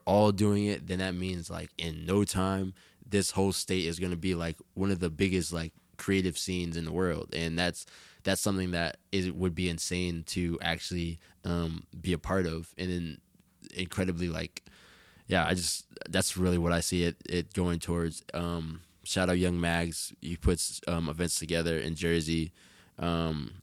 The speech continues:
but yeah, definitely wanna see more event planners out there, um, doing more events. Um,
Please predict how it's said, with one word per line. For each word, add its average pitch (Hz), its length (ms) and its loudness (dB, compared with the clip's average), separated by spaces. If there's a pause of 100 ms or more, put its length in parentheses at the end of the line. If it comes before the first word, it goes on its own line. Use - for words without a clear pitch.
(280)
but 90 160 0
yeah, 92 260 6
definitely 98 380 4
wanna 98 140 4
see - 160 2
more 92 220 4
event 82 280 0
planners 87 380 0
out 82 180 0
there, 85 380 0 (100)
um, 76 520 -4 (360)
doing 90 240 2
more 87 200 4
events. 82 520 -2 (380)
Um, 78 380 -6